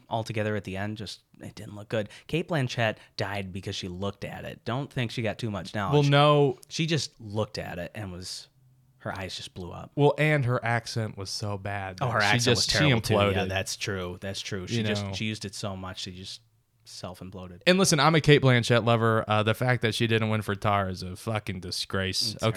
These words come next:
Speaker 1: terrible.
Speaker 2: Michelle Yeoh, I love you. You're great. You know, but Cate Blanchett annihilated Tar. Uh, annihilated me. Okay.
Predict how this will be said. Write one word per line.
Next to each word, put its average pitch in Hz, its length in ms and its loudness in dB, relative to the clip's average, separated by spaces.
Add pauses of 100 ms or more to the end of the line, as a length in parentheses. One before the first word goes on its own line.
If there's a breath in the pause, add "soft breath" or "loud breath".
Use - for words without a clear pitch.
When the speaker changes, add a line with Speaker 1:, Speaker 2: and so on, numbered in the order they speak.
(100)
Speaker 1:
terrible. 123 140 6
Speaker 2:
Michelle 175 320 8
Yeoh, 151 160 8
I 160 140 6
love 120 240 6
you. 113 80 6
You're 135 160 2
great. 101 340 0
You 120 120 2
know, 104 160 2 (300 loud breath)
but 127 140 6
Cate 156 160 4
Blanchett 110 440 2 (340)
annihilated 101 600 0
Tar. 101 400 -2
Uh, 113 220 2 (140)
annihilated 135 640 0
me. 107 500 -6
Okay. 113 420 -8